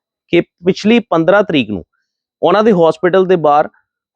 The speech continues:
ਫਾਇਰਿੰਗ ਹੋਈ ਸੀ, ਜਿਸ ਤੋਂ ਬਾਅਦ ਪੁਲਿਸ ਨੂੰ ਕੰਪਲੇਂਟ ਕੀਤੀ ਗਈ ਤੇ ਉਹਨਾਂ ਨੂੰ ਸਿਕਿਉਰਿਟੀ ਵੀ ਦਿੱਤੀ ਗਈ ਸੀ। ਪਰ ਹੈਰਾਨ ਕਰ ਦੇਣ ਵਾਲਾ ਹੈ ਕਿ ਇਹਨਾਂ ਨੂੰ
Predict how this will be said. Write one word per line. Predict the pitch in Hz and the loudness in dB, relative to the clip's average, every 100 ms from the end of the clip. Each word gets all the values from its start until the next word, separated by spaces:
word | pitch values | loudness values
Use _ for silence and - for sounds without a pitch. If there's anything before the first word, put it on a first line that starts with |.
| - | -4
ਫਾਇਰਿੰਗ | 143 170 208 | 0 2 2
ਹੋਈ | 185 180 | 2 0
ਸੀ, | 151 190 180 | -2 -10 -8
ਜਿਸ | 139 151 | -8 -4
ਤੋਂ | 190 | -2
ਬਾਅਦ | 170 185 | 0 0
ਪੁਲਿਸ | - 175 196 196 | 0 -2 0 -2
ਨੂੰ | 190 | -4
ਕੰਪਲੇਂਟ | 175 160 160 | -2 -2 -2
ਕੀਤੀ | 160 156 170 | -4 -6 -2
ਗਈ | 160 175 | 2 2
ਤੇ | 175 | 2
ਉਹਨਾਂ | 170 165 170 | -2 0 0
ਨੂੰ | 160 165 202 | 0 -2 -4
ਸਿਕਿਉਰਿਟੀ | - 160 160 170 180 180 | -6 -2 2 2 0 -4
ਵੀ | 151 156 - - | -6 -6 -8 -8
ਦਿੱਤੀ | 135 151 180 135 | -8 -4 -2 0
ਗਈ | 104 | -2
ਸੀ। | - 90 - _ _ - | -4 -18 -20 _ _ -2
ਪਰ | 143 | 0
ਹੈਰਾਨ | 156 147 147 165 | 2 2 0 0
ਕਰ | 180 | 0
ਦੇਣ | 165 175 | 0 0
ਵਾਲਾ | 175 147 147 | 0 2 2
ਹੈ | - - _ _ _ _ _ _ _ _ | -2 -6 _ _ _ _ _ _ _ _
ਕਿ | 143 175 | -4 0
ਇਹਨਾਂ | 196 226 | 2 2
ਨੂੰ | 196 202 | 2 0